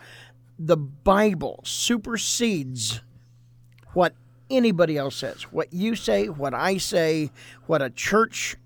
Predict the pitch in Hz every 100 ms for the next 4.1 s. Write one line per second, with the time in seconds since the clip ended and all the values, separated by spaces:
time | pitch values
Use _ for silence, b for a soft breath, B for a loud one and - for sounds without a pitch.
0 | b b - 165 156 151 147 143 190 208
1 | - 175 160 156 - _ _ - - 175
2 | 151 156 - 165 143 160 143 139 139 139
3 | 147 202 208 190 165 147 160 151 - 151